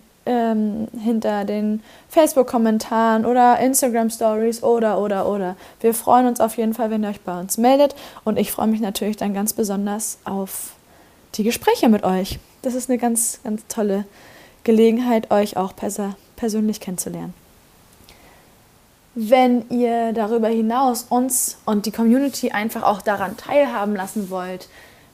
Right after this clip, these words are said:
wie ihr trainiert, auf welchen Rennen ihr unterwegs seid und welche anderen Mitglieder von Power and Pace ihr vielleicht auf diesen Rennen antrefft, dann könnt ihr uns jederzeit auf Instagram verlinken, at power punkt pace heißen wir da. Und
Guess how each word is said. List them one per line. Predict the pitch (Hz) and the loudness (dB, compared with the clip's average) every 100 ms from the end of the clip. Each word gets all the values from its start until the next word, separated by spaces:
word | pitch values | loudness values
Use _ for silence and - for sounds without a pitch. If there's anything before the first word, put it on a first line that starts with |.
| - | -2
wie | 262 | 2
ihr | 269 | 2
trainiert, | - 240 247 269 247 240 240 - - - - - - - | 2 4 6 6 4 0 -4 -16 -20 -20 -20 -20 -14 -6
auf | 233 | 0
welchen | 240 247 233 | 0 2 0
Rennen | 233 311 262 | 2 4 4
ihr | 240 | 2
unterwegs | 226 214 220 233 - | 0 2 4 4 2
seid | 214 214 | -2 0
und | 220 | 2
welche | 214 226 - | 2 0 0
anderen | 220 285 269 220 | 0 2 6 4
Mitglieder | 208 226 214 202 | 4 0 0 0
von | 202 208 | -2 -4
Power | - 214 | 0 2
and | 208 202 | 2 -2
Pace | - 220 196 | -2 -2 -4
ihr | |
vielleicht | 196 214 208 196 202 - - - - - | -6 -4 0 -2 -4 -12 -20 -20 -16 2
auf | 240 269 | 4 4
diesen | - 226 233 | 2 0 2
Rennen | 220 220 | 2 0
antrefft, | 226 226 240 - 196 - | 2 -2 -2 -2 -4 -4
dann | 196 | -8
könnt | 202 247 233 | -4 -4 -2
ihr | 220 | -2
uns | 208 - | -4 -4
jederzeit | 233 269 302 294 - 247 240 240 - | -2 0 0 -4 -6 -2 -2 -4 -12
auf | 202 - | -14 -8
Instagram | 277 285 247 220 | -6 -4 -2 -2
verlinken, | 220 208 220 254 254 294 359 _ | -4 -2 0 -2 -4 -8 -8 _
at | 226 262 - _ - | -2 -2 -4 _ -4
power | 254 247 233 | 2 2 2
punkt | - 208 190 - | -2 -6 -6 -10
pace | 247 254 302 - | -4 -2 -2 -2
heißen | 240 247 226 | -2 0 0
wir | 220 | 2
da. | 220 226 - - - - - | 2 2 -2 -20 -20 -20 0
Und | - 233 226 226 226 | 6 8 8 8 6